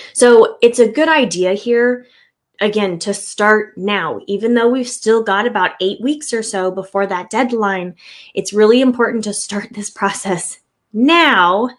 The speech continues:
as soon as possible so that you're not cramming at the last minute and then hoping that this other person is going to approve your hours.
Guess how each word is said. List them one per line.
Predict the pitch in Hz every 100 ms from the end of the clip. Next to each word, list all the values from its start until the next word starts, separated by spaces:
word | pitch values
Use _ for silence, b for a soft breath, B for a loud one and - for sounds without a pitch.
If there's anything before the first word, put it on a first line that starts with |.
| _
as | 160 160
soon | - 175 165
as | 165
possible | - 240 269 269 208 180 175 175 B B -
so | 214
that | 208 214
you're | 220
not | 233 240
cramming | - 262 247 233
at | 226
the | 196
last | 202 185 -
minute | 240 226 202 -
and | 190 196
then | 185
hoping | 185 - 247 247 233 220
that | 185
this | 196 190
other | 185 180
person | 180 196 208 190
is | 175
going | 185
to | 175
approve | 170 - 175
your | 160 -
hours. | 143 123 - -